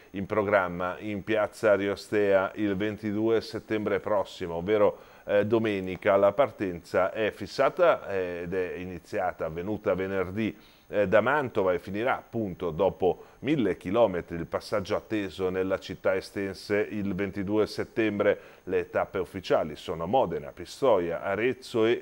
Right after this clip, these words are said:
Rimini. Complessivamente disputeranno il Nuvolari trecento equipaggi, eh, di cui metà provenienti da paesi esteri, equipaggi, eh, che partecipano sono anche diversi,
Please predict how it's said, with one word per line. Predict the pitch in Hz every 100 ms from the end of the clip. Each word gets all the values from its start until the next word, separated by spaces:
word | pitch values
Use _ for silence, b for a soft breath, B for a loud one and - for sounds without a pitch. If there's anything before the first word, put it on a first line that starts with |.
| 120
Rimini. | 113 113 98 92 92
Complessivamente | - 101 110 - 104 110 127 101 98 - - -
disputeranno | 101 101 - 113 117 107 92 87 87 -
il | 113
Nuvolari | 117 110 113 101 87 87 90 85
trecento | 95 - 123 117 - 113 -
equipaggi, | 110 107 - 107 - 131 101 82 90 95
eh, | - 92
di | 95
cui | - 113
metà | 104 98 - 92
provenienti | 90 87 98 98 104
da | 98 90
paesi | 104 110 98 113
esteri, | 78 76 - 107 104 B B
equipaggi, | 98 98 117 - 95 85 101 120
eh, | 82 101
che | 92 87
partecipano | 104 85 82 - - 95 98
sono | - 101
anche | 101 95 101
diversi, | 110 82 67 - 110